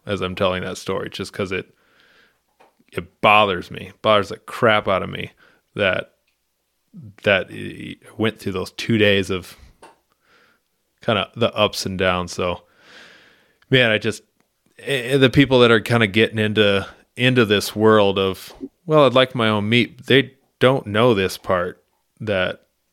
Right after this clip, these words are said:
this crap happens, and you better be ready. You better be absolutely ready. I had this conversation yesterday with a brand new hunter. She just shot her first, first deer this morning on her birthday, which is pretty cool. And, uh,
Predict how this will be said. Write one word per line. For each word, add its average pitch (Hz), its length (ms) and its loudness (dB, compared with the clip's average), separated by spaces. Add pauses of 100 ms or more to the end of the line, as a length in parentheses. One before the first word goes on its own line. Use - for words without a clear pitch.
this 113 200 -4
crap 113 400 2
happens, 107 540 -2
and 95 400 -8
you 110 160 -4
better 135 260 4
be 95 140 -4
ready. 92 440 -2 (300)
You 113 160 -6
better 110 240 2
be 95 160 -2
absolutely 107 460 0
ready. 98 260 0
I 92 60 -2
had 92 100 -4
this 92 160 -6
conversation 101 880 -4 (360)
yesterday 101 560 -2
with 95 220 -6
a 95 40 -8
brand 104 380 -2
new 101 120 -6
hunter. 98 260 -6
She - 120 -12
just 101 200 -10
shot 101 200 -2
her 98 80 0
first, 104 380 -2 (100)
first - 380 -10
deer 101 340 -2 (540)
this - 240 -12
morning 107 460 -2
on 120 160 -4
her 131 80 -2
birthday, 101 560 0 (400)
which 107 120 -10
is 98 120 -10
pretty 101 240 -2
cool. 95 480 -4 (480)
And, 95 640 -4 (680)
uh, 98 280 -2